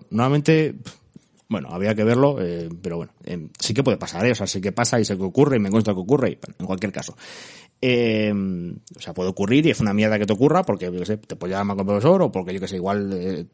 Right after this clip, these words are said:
religión, que ahora la, antes computaba para la pau, pues tú dijiste en una clase, "Me cago en Dios", y te suspendieron. Por eso no puedes ser filósofo, porque ese señor no te dejen tener el título porque, pues no, me parece una mierda, o sea, me parece guay. Pero claro, luego hay casos que igual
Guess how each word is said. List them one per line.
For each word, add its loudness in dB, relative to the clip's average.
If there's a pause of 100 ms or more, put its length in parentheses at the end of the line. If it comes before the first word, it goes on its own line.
(160)
religión, 2
que -2
ahora -4
la, -2
antes -2
computaba 2
para 0
la 2
pau, 4
pues -4
tú 2
dijiste 0
en 2
una 2
clase, 0
"Me -2
cago 2
en 0
Dios", 2
y 0
te 0
suspendieron. 0
Por 0
eso 2
no 2
puedes 2
ser 0
filósofo, 2
porque -6
ese 0
señor 2
no 2
te 0
dejen -2
tener 0
el 2
título 4
porque, 0
pues -14
no, -4
me -10
parece -8
una -4
mierda, 0
o -20
sea, -6
me -4
parece 0
guay. 2 (500)
Pero 6
claro, 6
luego 6
hay 4
casos 2
que 4
igual 2